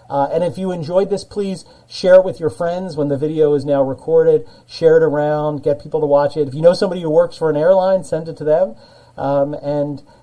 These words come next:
uh, please help us spread the word of, uh, Catholic truth from a traditional perspective. Uh, and if you enjoy all of our free content,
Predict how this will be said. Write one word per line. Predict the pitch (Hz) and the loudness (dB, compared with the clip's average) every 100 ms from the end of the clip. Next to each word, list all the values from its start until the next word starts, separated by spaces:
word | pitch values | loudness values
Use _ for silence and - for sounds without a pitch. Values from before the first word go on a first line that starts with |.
| _ | _
uh, | 143 139 139 | -6 -4 -4
please | - 165 139 | -6 -8 -6
help | 170 165 | 0 2
us | 156 143 - | 2 -2 -2
spread | 156 139 | 2 2
the | 135 | 2
word | 127 131 127 123 - | -4 -4 -4 -6 -8
of, | 127 117 135 | -12 -12 -12
uh, | 120 117 113 - | -10 -12 -14 -10
Catholic | 135 117 - - | -10 -6 -8 -10
truth | - 127 113 - _ - | -8 -8 -8 -14 _ -14
from | 120 | -12
a | 113 | -12
traditional | 113 113 - | -12 -12 -12
perspective. | 110 117 - 143 - 107 98 _ - - _ | -12 -8 0 0 -2 -12 -12 _ -20 -20 _
Uh, | 131 127 - | -6 -6 -2
and | 165 165 | 0 0
if | 160 | -2
you | 170 | -4
enjoy | 156 143 175 180 | -4 0 4 6
all | 160 151 | 6 4
of | |
our | 147 | 2
free | - 175 170 | 0 -4 -12
content, | - 165 151 170 160 | -8 -8 -6 -6 -6